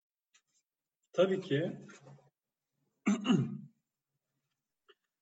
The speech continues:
Konstantiniye'ye nereden teşrif ettiğiniz önemlidir. Lord Byron gibi ilk gördüğünüz yer Boğaz olursa, ömrünüz boyunca aklınızda hep o ilk olağanüstü izlenim kalır.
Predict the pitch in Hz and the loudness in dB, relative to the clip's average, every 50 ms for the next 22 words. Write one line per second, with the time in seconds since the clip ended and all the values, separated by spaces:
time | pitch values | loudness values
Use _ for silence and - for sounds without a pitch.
0 | _ _ _ _ _ _ _ _ - - 175 196 196 - - 220 220 202 - - | _ _ _ _ _ _ _ _ 0 4 4 4 4 4 2 0 2 2 2 4
1 | 220 220 208 180 147 147 160 165 156 156 165 180 185 165 156 147 143 131 - 156 | 4 4 6 6 6 6 6 4 4 4 6 6 6 6 6 4 2 2 2 2
2 | 143 135 - - 175 - - 143 131 135 - 147 147 160 151 139 135 131 135 131 | 2 2 2 0 -2 0 4 4 2 4 2 0 0 2 4 4 4 6 6 4
3 | 131 127 110 110 117 - - _ _ _ _ _ _ _ _ _ _ _ _ _ | 4 2 0 -2 -6 -10 -12 _ _ _ _ _ _ _ _ _ _ _ _ _
4 | _ _ 135 135 160 175 180 175 - 190 175 185 180 160 147 135 127 127 127 131 | _ _ 4 4 4 4 4 2 2 4 4 6 6 6 6 6 4 4 2 2
5 | 151 165 175 151 139 - - 135 123 120 117 120 135 139 135 123 135 139 143 147 | 2 2 2 0 0 2 4 6 6 6 4 4 4 4 6 6 6 4 4 2
6 | - - - - 143 127 131 139 156 143 135 127 131 156 143 - - - 123 143 | 0 -2 -6 -2 2 4 6 6 6 6 4 4 4 2 0 -4 -6 -6 -8 -8
7 | - - - _ _ _ _ _ _ _ - 139 143 147 151 165 175 190 190 - | -10 -14 -18 _ _ _ _ _ _ _ 4 6 6 6 6 6 4 4 4 4
8 | 139 135 139 143 139 135 143 143 135 135 - - 147 147 139 143 151 147 160 175 | 6 6 8 8 8 8 6 6 6 4 2 2 2 2 2 4 2 2 2 0
9 | 170 151 165 151 147 - 185 175 160 - - 156 165 143 156 156 156 151 143 131 | 0 2 4 6 6 6 4 0 -2 -2 0 4 4 6 6 6 4 2 2 2
10 | - - - 160 131 117 120 120 120 - - - 107 104 - | 2 0 0 0 2 2 2 0 0 -2 -4 -6 -6 -6 -6